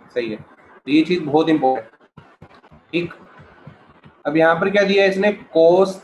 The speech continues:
x minus one दे दिया ना, अपना वन minus cos x होता है, पर यहाँ पे जो एंगल होता है एक्स, नीचे एंगल होना चाहिए। यहाँ पे कौन है, अल्फा की पावर n है, अल्फा की पावर n, तो नीचे क्या आना चाहिए, इसी का जैसा एंगल आना चाहिए,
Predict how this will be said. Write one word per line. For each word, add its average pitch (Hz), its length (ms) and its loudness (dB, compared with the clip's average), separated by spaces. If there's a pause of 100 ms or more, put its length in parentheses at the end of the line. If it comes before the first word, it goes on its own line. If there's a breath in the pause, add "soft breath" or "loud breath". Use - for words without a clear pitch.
(160)
x 180 340 -2
minus 165 440 0
one 156 220 0
दे 127 100 2
दिया 120 200 -2
ना, 170 200 -2 (380)
अपना 175 240 0
वन 180 220 2
minus 190 340 0
cos 208 220 2
x 208 140 0
होता 185 200 0
है, 160 160 -4 (140)
पर 165 120 2
यहाँ 156 200 4
पे 196 120 -2
जो 208 160 2
एंगल 185 220 0
होता 165 200 2
है 165 260 2
एक्स, - 300 -4 (180)
नीचे 143 240 -2
एंगल 165 220 0
होना 185 200 2
चाहिए। 175 340 -2 (540)
यहाँ 165 160 2
पे 214 140 -4
कौन 180 180 2
है, 123 140 -2 (200)
अल्फा 160 340 0
की 190 140 -6
पावर 165 380 4
n 143 160 0
है, - 120 -8 (260)
अल्फा 131 280 -2
की 170 140 -4
पावर 160 340 2
n, 131 180 0
तो - 160 -12
नीचे 147 260 0
क्या 180 200 -2
आना 160 180 2
चाहिए, 165 380 -2 (400)
इसी 156 240 -6
का 170 120 0
जैसा 147 240 2
एंगल 147 260 2
आना 135 180 -2
चाहिए, 143 340 -4